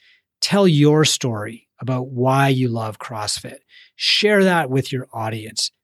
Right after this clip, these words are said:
Take pictures. If you can grab somebody else and interview them, do it. But more than anything else, take pictures and videos that you can give to people back home.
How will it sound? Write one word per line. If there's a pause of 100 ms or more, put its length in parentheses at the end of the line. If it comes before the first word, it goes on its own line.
(180)
Take
pictures.
If
you
can
grab
somebody
else
and
interview
them,
do
it.
But
more
than
anything
else,
take
pictures
and
videos (360)
that
you
can
give
to
people
back
home.